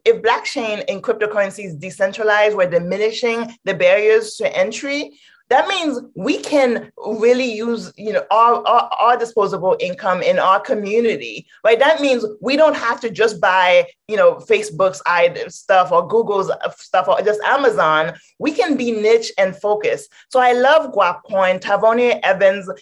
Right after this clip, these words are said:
you know, a, a, an entrepreneur who I know well, created Guap Coin in twenty seventeen. It is a current cryptocurrency.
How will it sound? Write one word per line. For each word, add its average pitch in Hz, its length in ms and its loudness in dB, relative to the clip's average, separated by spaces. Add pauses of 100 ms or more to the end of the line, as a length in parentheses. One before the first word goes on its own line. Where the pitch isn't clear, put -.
you 214 120 0
know, 208 100 6
a, 185 40 4
a, 196 440 2
an 208 160 2
entrepreneur 214 540 2
who 202 140 0
I 196 120 2
know 202 240 2
well, 180 480 4 (160)
created 240 600 2
Guap 196 300 0
Coin 208 320 0
in 185 100 -2
twenty 214 320 -2
seventeen. 226 840 -4 (280)
It 285 260 -2
is 285 240 0 (100)
a 226 120 0
current 247 440 -4
cryptocurrency. 233 1000 -2